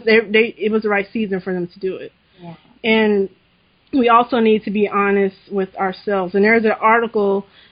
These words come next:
Speaker 1: that Boundless had. Um, they are a part of a ministry called Focus on the Family. It's their young adult, young adult portion of that,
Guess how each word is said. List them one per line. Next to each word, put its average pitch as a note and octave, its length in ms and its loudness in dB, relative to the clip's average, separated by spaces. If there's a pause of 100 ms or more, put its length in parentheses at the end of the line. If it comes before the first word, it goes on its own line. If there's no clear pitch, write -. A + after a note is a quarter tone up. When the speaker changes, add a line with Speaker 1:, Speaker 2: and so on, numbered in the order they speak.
Speaker 1:
that G3+ 260 0
Boundless A#3+ 460 0 (180)
had. F#3+ 640 -2
Um, F#3+ 220 -2
they G#3 260 4
are F#3+ 240 0
a G3 40 -2
part G#3 220 -2
of G3+ 160 -2 (240)
a F#3+ 300 -2
ministry G#3 400 2
called G3+ 260 -6
Focus G#3+ 300 -2
on G3+ 100 0
the F#3+ 80 0
Family. F#3 540 2
It's F#3 160 -4
their F#3 160 0
young G3 260 2
adult, F#3 380 0 (500)
young G#3 400 4
adult G#3 320 2
portion G3+ 340 -2
of F#3+ 140 -2
that, F3+ 200 -2